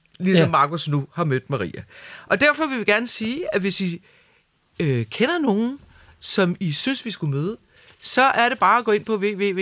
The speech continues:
Speaker 1: Maja Min Moster og skrive til os, fordi så vil vi rigtig gerne, øh, høre om det. Det er ikke sikkert, at vi kan imødekomme det, men, øh, men det er jo lejligheden værd.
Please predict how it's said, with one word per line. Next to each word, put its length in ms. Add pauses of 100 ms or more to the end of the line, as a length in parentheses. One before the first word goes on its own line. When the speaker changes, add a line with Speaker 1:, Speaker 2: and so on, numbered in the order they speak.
(120)
Speaker 1:
Maja 220
Min 140
Moster 320
og 240
skrive 260
til 180
os, 200
fordi 340 (300)
så 180
vil 180
vi 120
rigtig 240
gerne, 360
øh, 460
høre 140
om 100
det. 100 (440)
Det 60
er 40
ikke 140
sikkert, 240
at 60
vi 60
kan 140
imødekomme 500
det, 140 (300)
men, 340
øh, 920 (260)
men 120
det 40
er 40
jo 80
lejligheden 480
værd. 180